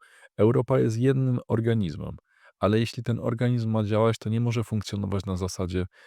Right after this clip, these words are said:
„Ty bądź tolerancyjny, a rachunek przyjdzie do ciebie”. Migracja to nie moralny test, tylko test na odpowiedzialność. A odpowiedzialność zaczyna się od prostego zdania. Pomagamy,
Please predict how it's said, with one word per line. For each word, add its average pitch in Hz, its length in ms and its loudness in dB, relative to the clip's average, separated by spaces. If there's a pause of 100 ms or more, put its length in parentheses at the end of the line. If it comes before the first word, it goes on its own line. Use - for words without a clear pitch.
(200)
„Ty - 140 -4
bądź 117 260 0
tolerancyjny, 110 840 0
a 110 100 2
rachunek 104 400 0
przyjdzie 87 300 0
do 76 120 -4
ciebie”. - 300 -8 (380)
Migracja 117 520 0
to 117 140 -8
nie 127 120 0
moralny 104 400 2
test, 113 360 -4
tylko 104 240 -6
test - 300 -2
na 107 100 0
odpowiedzialność. 92 840 -4 (400)
A - 120 2
odpowiedzialność 117 800 2
zaczyna 110 340 0
się - 120 -2
od 104 100 0
prostego 107 500 -2
zdania. 64 360 -6 (380)
Pomagamy, 107 640 0